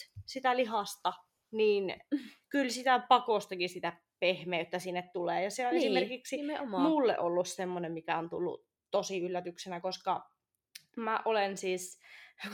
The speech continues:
Speaker 1: kuten aika moni tietää, niin, äh, mulla on tullut kaksikymmentä kiloa vuoden aikana painoa. Ja tota,
Speaker 2: Mm.
Speaker 1: se on mulle ollut henkisesti aika kova <laughs> paikka, koska tota,
Speaker 2: Mm.
Speaker 1: mä oon ollut aina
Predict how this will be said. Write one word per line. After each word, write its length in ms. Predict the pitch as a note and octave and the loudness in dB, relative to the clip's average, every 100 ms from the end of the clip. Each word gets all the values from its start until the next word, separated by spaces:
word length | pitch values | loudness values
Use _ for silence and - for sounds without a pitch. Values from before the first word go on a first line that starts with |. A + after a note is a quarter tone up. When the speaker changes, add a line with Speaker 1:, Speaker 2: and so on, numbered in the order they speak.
| G#3+ | -6
Speaker 1:
kuten 180 | A3+ F#3+ | 0 0
aika 180 | G#3 | 0
moni 240 | G3+ G3 F#3+ | -4 -4 -2
tietää, 440 | G3+ F#3+ F#3+ F#3 | 2 2 4 2
niin, 280 | F3+ F3+ F3 _ - | 2 -6 -8 _ -6
äh, 120 | - - - | -6 -8 -10
mulla 220 | G#3 G3 | -2 -2
on 80 | G3 | -2
tullut 160 | F#3 | -6
kaksikymmentä 600 | - F3 - A3+ A#3+ B3 | -4 -6 -6 -8 -6 -4
kiloa 300 | B3+ C4+ C4+ C4 A#3+ | -2 2 0 -2 -4
vuoden 280 | B3 A#3+ B3 | -2 0 0
aikana 340 | B3 B3 B3+ - | 0 -2 -6 -4
painoa. 500 | B3 B3+ C4 C4+ C#4+ - - - - - - - - | -4 -4 -2 0 -2 -4 -12 -12 -12 -20 -20 -20 -6
Ja 240 | G#3 G3 G3 | -2 -2 -2
tota, 640 | G3 G3+ F#3+ F#3+ F#3+ F3+ | -4 -4 -2 0 2 0
Speaker 2:
Mm. 60 | - - | -4 -12
Speaker 1:
se 240 | - G#3 | -4 0
on 300 | G#3 G3 F#3 - - | 0 -2 -6 -10 -10
mulle 420 | G3+ F#3+ F#3 E3+ | -4 -2 0 2
ollut 360 | F3+ F3 - _ - - F#3+ | 2 0 -4 _ -12 -10 -6
henkisesti 800 | F3+ E3 - - - - - _ - | -6 -6 -8 -10 -10 -14 -18 _ -10
aika 600 | F#2 F#2+ - - G3+ - | -8 -8 -12 -12 -12 -6
kova 280 | B3+ B3 B3 A3+ _ | -6 -6 -10 -12 _
<laughs> 80 | |
paikka, 800 | - - F#3 _ - - - B3 - - - - - - | -10 -10 -12 _ -10 -8 0 0 -2 -8 -8 -10 -12 -2
koska 380 | A#3 G#3 - G3+ | 0 0 -2 -2
tota, 580 | G3+ G3+ G3 F#3+ F3 - | 0 -2 0 2 4 2
Speaker 2:
Mm. 60 | F#3+ | 2
Speaker 1:
mä 100 | F#3 | 2
oon 140 | F3+ | 2
ollut 260 | F#3+ - - | 0 -2 -2
aina 400 | G3 F#3+ F#3 F3 | 4 4 4 -2